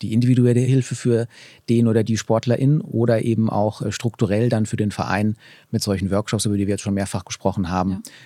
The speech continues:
Speaker 1: auch ganze Mannschaften oder Teams oder auch eben die Vereinsvorstände und vor allem auch die Trainerpersonen entsprechend, äh, zu sensibilisieren und zu schulen. Und da kann man dann auch wirklich, äh, ganz maßgeschneidert,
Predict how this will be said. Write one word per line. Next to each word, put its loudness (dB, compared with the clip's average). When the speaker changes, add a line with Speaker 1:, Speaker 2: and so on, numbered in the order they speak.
Speaker 1:
auch -6
ganze 0
Mannschaften -4
oder -4
Teams 0
oder -2
auch -4
eben -4
die -6
Vereinsvorstände 0
und 2
vor 2
allem 4
auch -2
die -2
Trainerpersonen 0
entsprechend, -6
äh, -6
zu -6
sensibilisieren -2
und -6
zu -6
schulen. 2
Und -2
da 0
kann 0
man 2
dann 0
auch 0
wirklich, -2
äh, 0
ganz -2
maßgeschneidert, -2